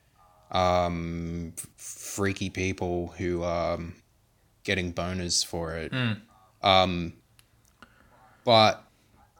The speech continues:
Speaker 1: I personally feel like they've all moved on to Joker.
Speaker 2: Mm. Yeah, that's
Speaker 1: So
Speaker 2: true.
Speaker 1: it's sort of like, you know, it's sort of like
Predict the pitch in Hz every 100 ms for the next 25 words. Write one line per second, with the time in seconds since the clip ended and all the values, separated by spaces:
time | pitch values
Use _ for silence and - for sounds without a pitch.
0 | _ 135 147 165 - 143 131 - 113 110
1 | 110 110 101 101 98 98 95 98 92 90
2 | 87 95 90 - - - _ 139 120 101
3 | - _ _ - - _ 123 113 107 104
4 | 107 101 101 - 110 - - 131 131 117
5 | 120 113 101 - - _ _ _ _ _
6 | _ _ _ 131 120 113 104 101 104 -
7 | 120 113 101 101 95 -